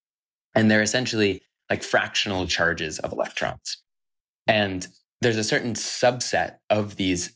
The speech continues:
fractional charges that can do this really weird thing that could be really helpful for quantum computing. And they have this property where if you move multiple of them around each other,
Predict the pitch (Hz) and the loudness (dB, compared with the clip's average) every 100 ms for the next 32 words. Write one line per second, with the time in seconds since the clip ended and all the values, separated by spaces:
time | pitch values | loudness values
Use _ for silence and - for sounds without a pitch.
0 | _ - 82 - - 82 85 - - - | _ -4 -4 -6 -8 -6 -4 -4 -6 -6
1 | 90 - - _ _ - 92 - - 104 | -6 -6 -10 _ _ 0 0 0 -2 -2
2 | 101 113 113 110 98 90 98 92 101 110 | 2 2 2 2 0 -2 -4 -4 2 4
3 | 113 104 104 101 98 85 80 87 95 120 | 4 2 2 2 2 -2 0 -2 0 -2
4 | 104 92 87 82 80 - 78 - - - | 0 2 2 0 -2 -2 -2 -2 -4 -4
5 | - - - - - - 131 _ _ _ | -4 -8 -8 -4 -4 -4 -8 _ _ _
6 | - 101 90 - 101 110 117 110 104 - | 0 0 0 -6 0 0 2 2 0 0
7 | 87 - - 123 117 107 92 92 104 95 | -2 -2 0 0 2 0 0 -2 -2 -2
8 | 90 87 - 95 - 90 90 82 87 - | 0 0 -2 -6 -4 -2 2 0 -2 -10
9 | _ - 104 113 131 139 117 104 104 113 | _ -2 2 4 4 2 0 -2 -2 -2
10 | 110 107 95 92 90 87 82 90 104 120 | 0 0 2 -2 -2 -2 -2 -2 -4 -2
11 | 131 131 156 151 | 0 0 -2 -8